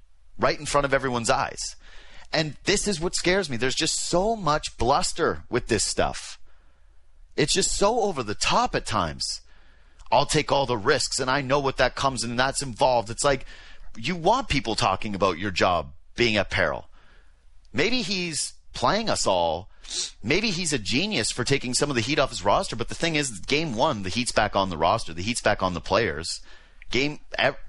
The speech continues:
they get into the playoffs, or they don't, people are gonna be having conversations about the players all the same. You're back in the same spots.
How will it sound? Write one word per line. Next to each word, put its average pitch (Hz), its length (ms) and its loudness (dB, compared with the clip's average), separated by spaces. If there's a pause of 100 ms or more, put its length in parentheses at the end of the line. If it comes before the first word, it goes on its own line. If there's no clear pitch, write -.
they 113 220 2
get 156 140 2
into 131 120 0
the 107 60 -2
playoffs, 117 480 2
or 101 40 -8
they 101 100 0
don't, 107 360 0
people 117 200 0
are 113 40 4
gonna 110 100 -2
be 101 80 2
having 104 260 2
conversations 101 560 0
about 92 220 0
the - 60 -12
players 110 320 2
all 92 80 2
the 90 60 -2
same. 113 260 0
You're 92 80 -2
back 107 260 2
in 101 60 -4
the 92 60 -4
same 104 240 0
spots. - 580 0